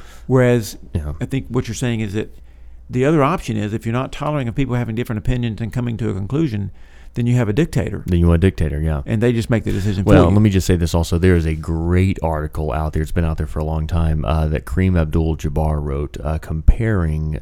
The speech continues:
Speaker 2: uh, Bernie Sanders and Don-, Donald Trump and talking specifically about the idea of political correctness. And of course, nowadays, if you accuse someone of being politically correct, you know, that, I mean, what, what worse thing can you call someone than being politically correct?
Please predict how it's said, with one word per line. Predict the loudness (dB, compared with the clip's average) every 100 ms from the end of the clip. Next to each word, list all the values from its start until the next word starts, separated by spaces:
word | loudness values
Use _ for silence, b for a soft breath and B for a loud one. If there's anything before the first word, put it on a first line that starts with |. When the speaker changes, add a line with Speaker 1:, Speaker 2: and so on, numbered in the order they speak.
| -6
Speaker 2:
uh, | -4 -4 -6
Bernie | 0 2 2 0
Sanders | -2 -2 -2 -2
and | -4
Don-, | -2 -2 -2 -4
Donald | -2 -2 -4
Trump | -4 -6 -6 -10 B B
and | -4 2
talking | 4 4 0 -6
specifically | -6 -6 -2 -2 -2 -4 -4
about | -2 -2 -2
the | -4
idea | -4 -2 -4
of | -4
political | -2 -2 0 -2
correctness. | -2 -2 -2 -6 -4
And |
of | -6
course, | -2 0 0 -4 B B -4
nowadays, | 0 0 0 -2 -2
if | -2 -2
you | -2 -2
accuse | -4 -4 -2 0 0 0
someone | -2 -2 0
of | 0
being | 0 2
politically | 6 6 6 0 -2 -4
correct, | -4 0 2 0 0
you | -2
know, | 0 0
that, | 0 0
I |
mean, | 2 2
what, | 2 0
what | 0 -2 -2
worse | -2 -2 -2
thing | -2 -2
can | -2 -6
you |
call | -4 -4 -4
someone | -4 -6 -4
than | -2
being | -4 2
politically | 2 2 -6 -6 -8 -6
correct? | -2 -2 -2